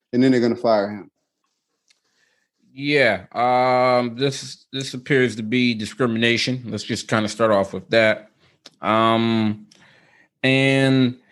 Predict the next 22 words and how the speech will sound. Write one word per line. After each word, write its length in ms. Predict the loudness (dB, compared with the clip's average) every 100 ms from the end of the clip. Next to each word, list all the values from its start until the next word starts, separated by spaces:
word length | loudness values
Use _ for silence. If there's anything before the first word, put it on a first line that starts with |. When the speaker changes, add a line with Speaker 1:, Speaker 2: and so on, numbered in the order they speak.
| _ -20 _ _ _ _ _
Speaker 2:
it 160 | 0 0
really 920 | 0 2 4 4 4 4 2 0 -4 -8
appears 540 | -12 -4 2 2 2
that 120 | 0
they're 120 | 0
trying 280 | 0 0 0
to 60 | -2
put 340 | -4 -4 -4 -6
this, 460 | -4 -2 -2 -8
this 240 | -8 -8 -8
kid 340 | -4 -2 -2
in 160 | -2 -2
his 160 | -2
place, 440 | -6 -6 -6 -8 -8
right? 300 | -6 -6 -8
He's 160 | -10 -2
eighteen 440 | -2 0 -2 0
years 260 | 2 2 2
old. 140 | 2
Speaker 1:
Right. 140 | 2 -2 -12 _ _ _ _ _ _
Speaker 2:
Right. 200 | -2
Speaker 1:
Right. 20 | -2